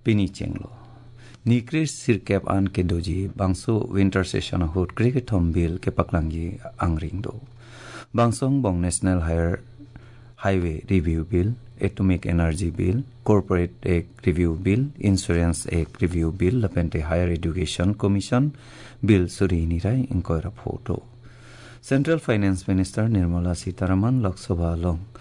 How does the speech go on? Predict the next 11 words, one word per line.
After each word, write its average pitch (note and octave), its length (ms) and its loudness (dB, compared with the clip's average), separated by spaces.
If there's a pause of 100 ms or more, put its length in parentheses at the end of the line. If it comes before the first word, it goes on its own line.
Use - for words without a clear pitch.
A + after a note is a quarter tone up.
(300)
Central B2 460 0
Tax F#2 380 -2
Review E2+ 400 2
Bill, E2 260 0
Paklangpo, - 680 -2 (120)
Lapena F2+ 400 2
Porta F#2 340 0
Suri A#2+ 420 0
Nirai, B2 320 2
Inkoira E2+ 260 -2
Po. F#2 300 0